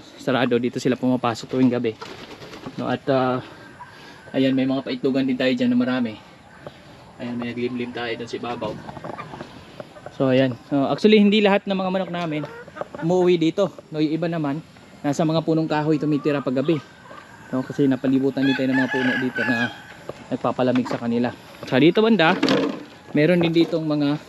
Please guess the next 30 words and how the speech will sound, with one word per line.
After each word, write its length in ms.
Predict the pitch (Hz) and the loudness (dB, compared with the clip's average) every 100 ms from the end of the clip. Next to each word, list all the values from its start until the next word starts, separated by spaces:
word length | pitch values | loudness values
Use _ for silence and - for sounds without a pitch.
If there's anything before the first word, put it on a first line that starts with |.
| - - | -20 -6
ayan, 240 | 135 131 131 | -2 0 2
yung 120 | 135 | 2
mga 80 | 135 | 0
baboy 320 | 127 123 131 | 0 -2 -4
naman 160 | 131 127 | -4 -10
ng 100 | 123 | -12
kapatid 240 | 127 127 120 117 | -12 -12 -12 -10
ko. 80 | 110 - - - - - | -10 -10 -10 -4 -6 -6
Ito 160 | - 143 | -10 -6
naman 240 | 139 135 | -2 0
yung 160 | 135 135 | 0 0
mga 80 | |
panglitsyon. 400 | 131 143 127 139 | 0 0 0 0
Ito 160 | 143 151 | 0 2
yung 120 | 156 151 | 4 4
luma 160 | 151 147 | 4 4
naming 160 | 143 143 | 4 4
kulungan 320 | 139 139 139 135 | 4 4 6 4
ng 40 | |
baboy. 360 | 123 135 160 135 - - - - - - - | 2 2 2 2 -6 -20 -20 -20 -20 -20 -6
Ayan, 320 | 127 131 127 | 0 2 0
matagal 320 | 123 139 139 | 0 2 4
na 160 | 135 139 | 6 4
rin 80 | 135 | 4
servisyo 480 | 139 131 135 139 | 4 4 4 4
nito. 240 | 131 135 139 - - - | 4 2 -2 -4 -16 -2
Marami-rami 560 | 151 143 143 143 143 143 | 2 4 6 6 6 4
na 80 | |
rin 200 | 139 143 143 | 4 4 4
ang, 240 | 147 147 | 4 2